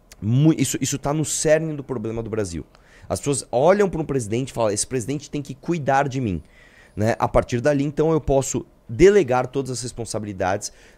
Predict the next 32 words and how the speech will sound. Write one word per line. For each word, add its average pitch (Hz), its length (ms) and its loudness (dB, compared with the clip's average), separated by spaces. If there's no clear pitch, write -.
<clears throat> 175 420 4
que - 120 -10
seriam 107 280 0
minhas 123 320 -2
pra 170 200 4
ele. 110 120 2
Então, 139 160 -4
por 160 140 0
exemplo, 104 240 -4
eu - 40 -6
tive 151 180 -4
um 120 80 -2
filho. 127 440 -2
Bom, 110 220 2
se - 120 -4
o 160 40 -2
governo 214 240 0
está 226 160 -8
cuidando 113 360 -4
de 90 100 -10
mim, 143 220 -6
por - 160 -12
que - 120 -8
que - 80 -8
o 262 60 -2
governo 120 340 0
não 110 120 -2
vai 104 120 0
cuidar 113 360 -2
do 117 100 -2
meu 113 220 0
filho? 78 440 -6